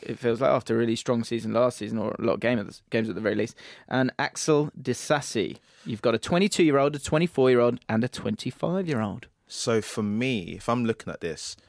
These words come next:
Speaker 2: Fofana suffered two massive injuries, and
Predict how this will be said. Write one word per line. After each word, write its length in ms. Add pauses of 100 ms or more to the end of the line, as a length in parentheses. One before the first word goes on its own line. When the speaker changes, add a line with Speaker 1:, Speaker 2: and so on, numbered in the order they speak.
(1120)
Speaker 2:
Fofana 600
suffered 380 (100)
two 320
massive 560
injuries, 760 (380)
and 520